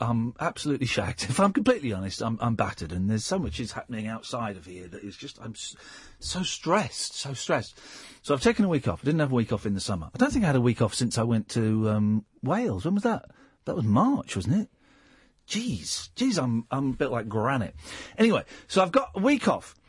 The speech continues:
and I was just gonna go and rent a cottage again in Wales or s-, you know, something, and just go off and walk in the woods and stuff like that. And then for some reason last night, when I was watching Bucks Fizz, I don't know why, but as I was watching, I thought, "Oh,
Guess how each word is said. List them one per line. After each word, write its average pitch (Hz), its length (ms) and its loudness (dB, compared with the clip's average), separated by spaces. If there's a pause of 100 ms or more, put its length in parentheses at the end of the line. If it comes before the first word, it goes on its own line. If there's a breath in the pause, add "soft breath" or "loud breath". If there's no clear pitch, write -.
(300 loud breath)
and 190 120 4
I 262 80 4
was 262 120 4
just 190 160 0
gonna 170 140 2
go 151 100 4
and 135 140 4
rent 120 200 2
a - 40 -10
cottage 120 400 0
again 85 200 -4
in 85 120 -4
Wales 87 380 0
or 78 40 -10
s-, - 140 -10
you 147 100 -4
know, 95 140 -4
something, - 400 -10
and 78 220 -14
just - 260 -14
go - 120 -14
off - 160 -16
and - 140 -20
walk - 160 -18
in - 80 -18
the 80 80 -14
woods - 220 -18
and - 80 -20
stuff 78 160 -20
like 80 80 -16
that. - 160 -18 (560 loud breath)
And 185 100 4
then 220 140 4
for - 80 0
some 294 300 2
reason 196 380 4
last 143 300 2
night, - 360 0 (840)
when 160 140 0
I 214 60 4
was 226 100 0
watching 143 280 0
Bucks 117 300 -2
Fizz, 90 380 -4
I 123 80 0
don't 269 220 -6
know 196 120 0
why, 131 560 -4 (540 loud breath)
but - 100 -4
as 208 120 0
I 262 40 2
was 240 80 0
watching, 170 260 0
I 123 60 0
thought, 185 220 -4
"Oh, 214 320 -2